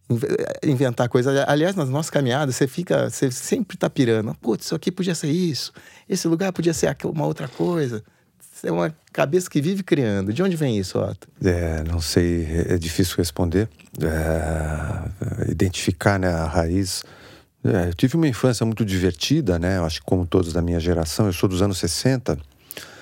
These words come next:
Speaker 2: é, sou de sessenta e um, já entregando aqui a, a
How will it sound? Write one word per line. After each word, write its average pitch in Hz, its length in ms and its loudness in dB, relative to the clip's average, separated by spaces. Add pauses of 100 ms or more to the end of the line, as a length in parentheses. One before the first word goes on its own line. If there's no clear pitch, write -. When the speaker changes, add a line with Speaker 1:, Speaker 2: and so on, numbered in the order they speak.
(360)
Speaker 2:
é, 80 580 -4
sou 80 180 -6
de 85 100 -8
sessenta 92 420 -2
e 87 120 2
um, 107 220 0 (520)
já 87 180 0
entregando 90 580 0
aqui 85 340 -2
a, 78 340 -2 (680)
a 78 420 -2